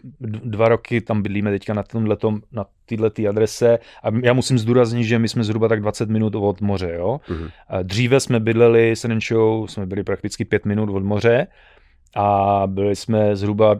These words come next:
Speaker 1: devět feetů, tak tři metry nad hladinou moře, jako ten pozemek, to, to území. Čili, když v předchozích letech, já nevím, kolik to bylo, čtyři, pět let nazpátek, teďka byl, byl hurikán, který šel tady Mexickým zálivem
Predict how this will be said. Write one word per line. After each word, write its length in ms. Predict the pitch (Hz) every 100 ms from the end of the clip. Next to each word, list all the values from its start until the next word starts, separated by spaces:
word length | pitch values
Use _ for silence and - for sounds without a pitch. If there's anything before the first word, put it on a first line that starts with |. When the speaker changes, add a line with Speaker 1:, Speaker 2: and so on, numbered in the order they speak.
| -
Speaker 1:
devět 380 | 95 104 104 -
feetů, 300 | - 107 107
tak 140 | 107
tři 200 | - 135
metry 340 | 113 107 117 110
nad 160 | 101
hladinou 360 | 104 107 110 104
moře, 280 | 98 90 87
jako 220 | 90 92
ten 200 | 92 90
pozemek, 440 | 98 90 95 85 -
to, 140 | 98
to 140 | -
území. 340 | 104 95 92 - - - _
Čili, 440 | - 165 170 117 82 _ _ -
když 180 | 110
v 40 | -
předchozích 480 | 127 - 139 143 139
letech, 520 | 147 120 107 120 _ _ - - 98
já 100 | 101
nevím, 160 | 95
kolik 220 | - 95 -
to 100 | 98
bylo, 200 | 98 92
čtyři, 320 | - 104 110
pět 200 | 107 -
let 60 |
nazpátek, 540 | 104 95 107 104 110 101
teďka 280 | 110 - 107
byl, 380 | 107 107 110
byl 400 | 104 110 107 104 104
hurikán, 440 | 104 110 110 107
který 300 | - 107 107 -
šel 260 | - - 107
tady 220 | - 113
Mexickým 480 | 110 - 113 - 110
zálivem 480 | 104 104 107 113